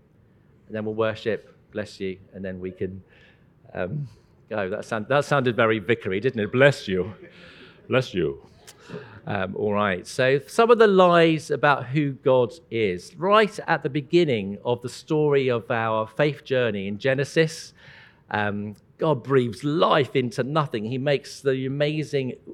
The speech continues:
creation. Universe is born, um, and Adam and Eve are made from nothing.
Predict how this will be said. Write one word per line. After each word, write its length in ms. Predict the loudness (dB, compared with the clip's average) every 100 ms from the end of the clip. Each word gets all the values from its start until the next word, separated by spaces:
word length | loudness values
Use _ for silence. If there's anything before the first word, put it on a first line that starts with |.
| -20 -10
creation. 720 | -2 0 0 -2 -8 -10 -12 _ -20 -20 _ -2
Universe 560 | 2 4 6 4 4
is 120 | -4
born, 500 | 0 2 2 0 -4 -12 _ _ _ _ _ _ -12
um, 220 | -8 -4 -4
and 160 | -2
Adam 340 | 0 0 2 2
and 100 | 2
Eve 260 | 0 -2
are 100 | -2
made 360 | 0 0 0 -2
from 160 | -4 -2
nothing. 460 | -4 -4 -6 -8